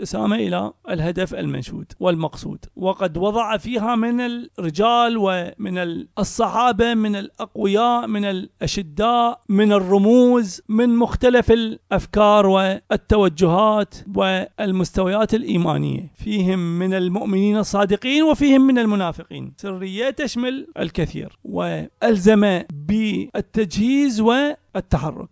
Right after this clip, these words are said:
وألزم بالالتحاق، ولم يسمح بالتخلف عن سرية أسامة، وهو في تلك الحالة المرضية الشديدة الآن.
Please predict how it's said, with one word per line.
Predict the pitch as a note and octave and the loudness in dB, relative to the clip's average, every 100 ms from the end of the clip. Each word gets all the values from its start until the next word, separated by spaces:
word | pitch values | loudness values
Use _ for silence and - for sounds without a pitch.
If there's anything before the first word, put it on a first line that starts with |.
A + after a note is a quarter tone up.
| - | -10
وألزم | - - A3 F#3+ B3+ C#4+ | -6 -2 -2 0 2 4
بالالتحاق، | D#4 C#4+ A3 G#3 D#3+ - - - - | 2 2 0 0 0 -4 -10 -10 2
ولم | B3 C#4 C#4+ | 6 6 6
يسمح | C4+ - C4+ - | 4 4 2 2
بالتخلف | C4 A#3 A#3 A#3 _ G3 - G3 G#3+ G#3+ G3 | 0 0 0 -4 _ -14 -10 -8 -8 -8 -8
عن | F#3+ | -8
سرية | F3 E3 D#3+ D3 | -8 -8 -10 -10
أسامة، | D#3+ E3 D3+ C#3 _ - | -14 -16 -16 -18 _ -16
وهو | G#3+ F3 G#3+ A3+ A#3 _ | -10 -6 -4 -6 -8 _
في | F#3+ F3 | -12 -10
تلك | E3+ C4+ C#4 - | -8 -6 -6 -2
الحالة | C4+ G#3 B3+ B3+ A#3+ A#3 | -2 -2 -2 0 2 0
المرضية | G#3+ G#3 G3 F#3 G3 G3 F#3+ C#3+ - - | 0 0 0 0 0 2 2 0 -8 -4
الشديدة | F#3+ - F3+ D#3+ D3+ C3 - _ _ _ E3+ | -2 2 2 2 -2 -4 -6 _ _ _ -12
الآن. | E3 D#3 C#3+ B2+ | -10 -8 -8 -10